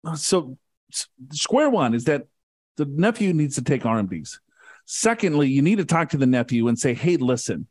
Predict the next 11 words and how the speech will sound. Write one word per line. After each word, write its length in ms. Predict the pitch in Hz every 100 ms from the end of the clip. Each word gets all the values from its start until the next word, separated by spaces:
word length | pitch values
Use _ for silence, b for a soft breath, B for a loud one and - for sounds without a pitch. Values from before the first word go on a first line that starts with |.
| -
you 200 | 190 269
inherited 500 | 170 139 156 143 127
this 160 | 123
hundred 380 | 127 139 220 165
sixty 320 | - 147 139
thousand 400 | 131 120 110 104
bucks. 400 | - - - - _ _ b b b b -
And 400 | 160 160 160 135
I 140 | 151 180
know 520 | 185 226 226 214 190
that 400 | 151 170 170 165